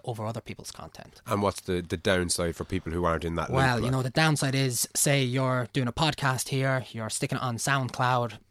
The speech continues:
Speaker 1: SoundCloud is, you know, notoriously, uh, poorly managed, to say the least. They don't have the money to pay the internet service provider big bucks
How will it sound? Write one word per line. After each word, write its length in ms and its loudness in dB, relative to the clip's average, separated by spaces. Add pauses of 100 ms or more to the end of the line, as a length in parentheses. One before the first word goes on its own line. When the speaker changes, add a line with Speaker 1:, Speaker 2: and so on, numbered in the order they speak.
(260)
Speaker 1:
SoundCloud 560 -2
is, 200 -6
you 60 -4
know, 120 -2
notoriously, 840 -4 (600)
uh, 320 -4 (440)
poorly 320 2
managed, 420 -2
to 80 -8
say 160 -4
the 80 -8
least. 460 -4 (220)
They 200 -4
don't 160 0
have 220 -2
the 80 -4
money 400 -2
to 80 -10
pay 460 -2 (340)
the 320 -6
internet 360 -8
service 280 -6
provider 520 -6 (220)
big 240 -4
bucks 460 -4